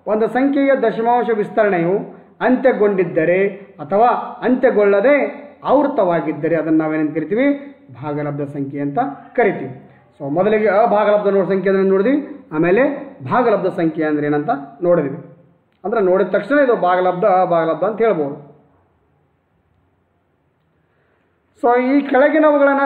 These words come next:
ದಶಮಾಂಶ ರೂಪದಲ್ಲಿ ಬರೆಯಿರಿ. ಮತ್ತು ಪ್ರತಿಯೊಂದು ಯಾವ ರೀತಿ ದಶಮಾಂಶ ವಿಸ್ತರಣೆ ಹೊಂದಿದೆ ಎಂಬುದನ್ನು ತಿಳಿಸಿ.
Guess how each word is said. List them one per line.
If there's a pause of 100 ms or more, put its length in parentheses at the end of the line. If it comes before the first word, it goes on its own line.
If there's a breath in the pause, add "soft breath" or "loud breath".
ದಶಮಾಂಶ
ರೂಪದಲ್ಲಿ
ಬರೆಯಿರಿ. (240)
ಮತ್ತು (180)
ಪ್ರತಿಯೊಂದು (180)
ಯಾವ (100)
ರೀತಿ (100)
ದಶಮಾಂಶ (120)
ವಿಸ್ತರಣೆ
ಹೊಂದಿದೆ
ಎಂಬುದನ್ನು (160)
ತಿಳಿಸಿ.